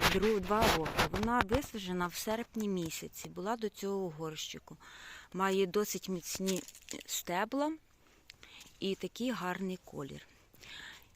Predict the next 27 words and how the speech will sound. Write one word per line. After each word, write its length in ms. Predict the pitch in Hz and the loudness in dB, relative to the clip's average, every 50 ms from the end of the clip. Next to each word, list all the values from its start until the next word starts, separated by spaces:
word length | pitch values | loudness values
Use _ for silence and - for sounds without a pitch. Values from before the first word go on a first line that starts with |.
| - _ - - - - - | -20 _ -20 -20 -16 -8 -4
Якби 260 | 214 202 202 190 226 | -2 2 6 8 10
я 200 | 220 226 220 208 | 10 10 10 8
її 200 | 208 214 202 196 | 8 6 4 4
висадила 520 | 190 208 196 - 202 190 196 226 240 277 | 4 4 2 2 0 0 2 2 2 4
раніше, 380 | 302 381 494 494 427 - - 277 | 4 2 2 2 2 0 2 2
але 100 | 254 247 | 4 4
не 80 | 240 233 | 4 2
було 240 | 220 233 226 220 | 2 2 2 2
можливості, 640 | 214 220 220 208 202 202 214 208 202 202 - - 208 | 4 4 2 2 2 2 2 4 2 2 0 -2 -2
вона 220 | 208 226 277 349 | 0 0 0 0
б, 80 | 330 277 | 0 0
я 60 | 247 | 0
думаю, 300 | 202 214 214 240 240 220 | 2 2 2 2 0 0
була 240 | 185 190 190 190 208 | -2 -2 -2 -2 -2
б 80 | - | -2
ще 300 | - - - - 202 196 180 170 - - - | -4 -4 -2 -2 -2 -2 -4 -6 -12 -14 -12
вищою. 800 | - 143 156 175 160 156 151 - - - - 151 147 147 143 151 - _ _ _ _ - - - - - - | -10 -6 -4 -2 -2 -2 -2 -2 -2 -2 -4 -4 -8 -12 -12 -14 -18 _ _ _ _ -18 -16 -16 -18 -14 -6
От 220 | - - 415 - 285 269 240 - | -4 -4 -2 -2 -2 -4 -2 -2
це 260 | - - 247 277 285 | -2 0 0 0 0
двохрічний 760 | 240 180 175 196 254 277 - 196 - 196 - - - 180 175 | 0 -2 0 0 0 0 -2 -4 -4 -2 -2 -2 -4 -4 -8
кущик. 600 | - - - 139 139 - - - - - - - - - - - | -10 -10 -14 -14 -14 -12 -10 -12 -12 -12 -14 -18 -20 -20 -8 -2
Того 300 | - 349 403 359 349 339 | 0 2 4 4 4 4
року 260 | 339 330 - - 226 | 2 0 0 -2 -4
був 160 | 208 220 208 | -4 -4 -4
куплений 480 | - - 262 247 - 208 208 208 202 202 | -4 -2 -4 -2 2 2 2 4 4 2
один 240 | 196 208 196 190 | 2 2 0 0
пагінець 680 | - - 180 160 160 180 196 214 254 320 330 - - - | 0 -2 -4 -4 -4 -2 -2 -2 -2 -2 -2 -4 -10 -18